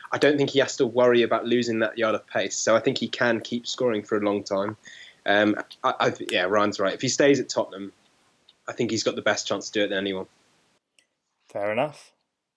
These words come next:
Speaker 2: I think
Speaker 1: What about you? What do you think?
Speaker 2: I, I think yes. I don't, I don't know why. I just have a sneaking suspicion that he's just gonna,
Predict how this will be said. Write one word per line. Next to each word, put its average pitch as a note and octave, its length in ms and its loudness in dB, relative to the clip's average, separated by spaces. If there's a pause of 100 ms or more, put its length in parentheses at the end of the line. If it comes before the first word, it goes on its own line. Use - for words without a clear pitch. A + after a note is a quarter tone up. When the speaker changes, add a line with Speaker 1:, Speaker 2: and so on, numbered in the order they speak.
(360)
Speaker 2:
I A2 40 -20
think A2+ 200 -8
Speaker 1:
What A#2+ 60 -12
about B2 60 -16
you? A#2 160 -14
What A#2+ 100 -16
do A#2+ 60 -18
you A2 40 -20
think? G2+ 160 -20 (720)
Speaker 2:
I, C3 100 -12 (420)
I D3+ 120 6
think B2+ 280 -4
yes. A2+ 360 0 (380)
I B2+ 80 4
don't, D3 240 4
I C3+ 80 4
don't D3 200 6
know C3 120 2
why. A#2 440 2 (360)
I A#2+ 100 0
just B2+ 260 -8
have A#2 300 0 (580)
a A2+ 80 -2
sneaking A#2+ 800 -8
suspicion A2+ 540 -6
that G#2 140 -6
he's G#2+ 200 -10
just - 220 -10
gonna, G#2+ 300 -4